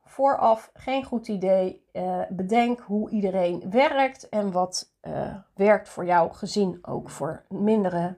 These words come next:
mensen die in jouw gezin wonen. Nummertje vijf van de meest gemaakte opruimfouten is zo me-, veel mogelijk van je spullen willen verkopen of ze kwijt zien te raken op,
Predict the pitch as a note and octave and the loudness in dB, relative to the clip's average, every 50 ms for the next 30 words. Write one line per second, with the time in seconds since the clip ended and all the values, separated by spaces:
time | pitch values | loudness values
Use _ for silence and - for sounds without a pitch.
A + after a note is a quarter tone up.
0 | _ _ _ - - - - - - - - _ _ _ _ _ _ _ _ - | _ _ _ -20 -20 -20 -20 -20 -20 -20 -20 _ _ _ _ _ _ _ _ 4
1 | D4+ D#4 D4+ - - F3 D#3+ - - - - G3 G3+ G3 F3+ F3+ F3 F3+ F3 - | 6 6 6 2 -2 -4 -6 -8 -10 -10 -4 -2 0 0 0 0 0 0 0 0
2 | - F#3+ G3 E3 - - - - - - _ _ _ _ - - - _ _ - | -2 -4 -4 -4 -4 -8 -12 -14 -18 -20 _ _ _ _ -20 -20 -20 _ _ 4
3 | A#3 C4 D4 F4 G4+ G4 G4+ G4 - - D#4+ D4 - - - - F#3+ F3+ F3+ G3 | 6 8 10 10 8 8 6 4 4 4 6 6 6 4 2 0 0 2 2 2
4 | A3+ A#3 A#3+ B3 A#3+ - - A3 G#3 F3+ F3+ F3 F#3 G3 G#3 G#3+ A3+ A3+ - - | 4 4 4 2 0 0 -2 -2 0 0 0 0 2 2 2 2 2 0 -4 -8
5 | - - _ _ - - - G3 F#3 F3 F3 F3 F3 - - F3+ F3 - - _ | -12 -20 _ _ -6 -4 0 2 4 4 2 2 0 -4 -4 -4 -4 -4 -6 _
6 | _ - F4 F4+ F4+ A3+ G3 F3+ F3 F3 F3 F3 - - - - - G#3 F3 F3 | _ 6 6 6 6 2 -2 -2 -2 -4 -6 -8 -12 -14 -16 -4 -2 0 0 0
7 | F3 F3 - - E3 E3 E3 D3+ - - - - - - - - - - _ _ | -2 -6 -10 -14 -14 -14 -16 -18 -20 -20 -20 -20 -20 -20 -20 -20 -20 -20 _ _
8 | _ _ _ - C#4+ D4+ D4 D4 - - - _ _ _ _ _ _ _ _ - | _ _ _ 0 2 2 2 2 0 -4 -8 _ _ _ _ _ _ _ _ 2
9 | - C4 C4 C4 C4 C#4+ D#4+ D#4+ C#4 - - - D#4 E4+ F4 D4 C4 C4+ C4+ C#4 | 4 6 6 6 6 6 6 4 4 2 2 2 4 4 4 4 6 6 6 4
10 | C#4 - G#3+ G#3 G#3 - - A3 A3+ G3+ - - - - C4+ A#3 F#3 F3 F3+ F3 | 4 0 -4 -4 -4 -2 -4 -4 -2 -4 -6 -8 -6 -6 -4 -4 -4 -4 -4 -4
11 | E3+ - - - - - - A#3 G#3+ G#3 - - C#4+ D4+ D4+ C#4 C#4+ - - A#3 | -4 -6 -8 -12 -16 -4 0 0 0 0 4 4 6 6 6 4 2 0 -2 -2
12 | A#3 - - _ - F#3+ F3+ F3+ - - - - _ _ _ _ - - - - | -2 -2 -4 _ -4 -4 -4 -4 -6 -12 -16 -20 _ _ _ _ -20 -20 -20 -20
13 | - - G3 G#3 B3 C#4 C4+ - - A#3 G#3+ G3+ - F3 E3+ E3+ E3+ E3+ D#3+ - | -4 4 6 8 8 6 4 0 -2 -2 -2 0 -2 -2 0 0 0 -2 -2 -6
14 | - - - D3+ D#3 D3 D3 - - - | -12 -12 -10 -10 -10 -10 -12 -18 -20 -20